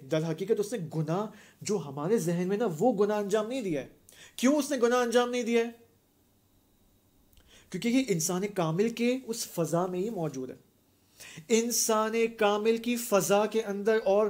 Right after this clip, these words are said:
ماحول اور ایٹماسفیئر اور دنیا میں رہ کر میں کوئی ایک ایسا fail انجام دوں جو اس، جو مجھے تھوڑا سا ایک نیچ-، نیچے لے کے آئے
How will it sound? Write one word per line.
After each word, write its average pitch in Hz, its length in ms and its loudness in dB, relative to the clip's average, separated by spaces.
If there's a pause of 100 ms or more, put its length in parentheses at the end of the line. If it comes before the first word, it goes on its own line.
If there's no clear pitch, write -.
(320)
ماحول 185 540 4
اور 226 180 4
ایٹماسفیئر 196 640 0 (100)
اور 202 120 4
دنیا 185 380 0
میں 214 140 -4
رہ 175 160 0
کر 226 260 2 (460)
میں 185 220 0
کوئی 214 220 4
ایک 190 260 4
ایسا 170 260 -2
fail 165 280 2
انجام 156 360 0
دوں 208 140 -2
جو 233 260 0
اس، - 380 -6 (600)
جو 165 200 0
مجھے 277 280 0
تھوڑا 339 420 2
سا 254 120 2
ایک 233 160 0
نیچ-، 190 480 -4 (180)
نیچے 233 360 2
لے 180 140 6
کے 156 160 -2
آئے 135 120 0